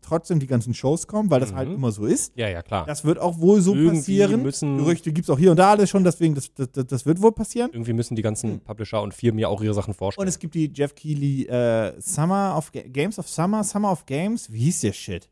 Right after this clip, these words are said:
Speaker 1: Die, die immer auf YouTube liefen.
Speaker 2: Ja, ja, ja, ja. Das
Speaker 1: Summer
Speaker 2: lief immer,
Speaker 1: of
Speaker 2: das,
Speaker 1: Games,
Speaker 2: das,
Speaker 1: Games
Speaker 2: das,
Speaker 1: of,
Speaker 2: das
Speaker 1: ich
Speaker 2: war
Speaker 1: hab
Speaker 2: immer
Speaker 1: den Namen
Speaker 2: Pre, das
Speaker 1: vergessen.
Speaker 2: war immer Pre, Pre E drei, oder?
Speaker 1: Ja, und dann lief das aber auch den ganzen Monat und so weiter.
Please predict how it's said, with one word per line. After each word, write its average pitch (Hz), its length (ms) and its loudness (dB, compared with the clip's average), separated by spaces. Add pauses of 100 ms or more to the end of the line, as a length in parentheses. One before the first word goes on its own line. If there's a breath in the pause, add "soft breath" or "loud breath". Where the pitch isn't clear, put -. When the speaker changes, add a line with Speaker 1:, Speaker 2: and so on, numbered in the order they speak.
(680)
Speaker 1:
Die, 143 80 0
die 170 60 6
immer 190 140 6
auf - 120 -2
YouTube 185 320 2
liefen. 127 240 -2
Speaker 2:
Ja, 180 120 0
ja, 165 320 4
ja, 165 160 4
ja. 131 280 4
Das 135 140 -4
Speaker 1:
Summer 202 120 -2
Speaker 2:
lief 214 100 2
immer, 208 80 4
Speaker 1:
of - 20 -2
Speaker 2:
das, 151 140 0
Speaker 1:
Games, 170 220 -6
Speaker 2:
das, 139 60 -8
Speaker 1:
Games 180 220 -2
Speaker 2:
das, 175 80 -8
Speaker 1:
of, - 220 -14
Speaker 2:
das - 100 -10
Speaker 1:
ich 113 60 -8
Speaker 2:
war 160 60 -2
Speaker 1:
hab 180 40 -2
Speaker 2:
immer 165 140 -2
Speaker 1:
den - 20 -6
Namen 202 180 0
Speaker 2:
Pre, - 100 -2
das 143 80 0
Speaker 1:
vergessen. 127 160 -4
Speaker 2:
war 160 80 0
immer 139 100 0
Pre, 123 460 -4
Pre - 180 -10
E 120 180 -4
drei, 110 320 -2
oder? 180 260 0
Speaker 1:
Ja, 185 140 0
und 214 120 4
dann 175 100 4
lief 202 160 4
das 190 160 0
aber 170 100 2
auch 156 80 4
den 160 120 -6
ganzen 156 220 0
Monat 147 300 4
und 117 140 -4
so 101 100 -14
weiter. 92 300 -4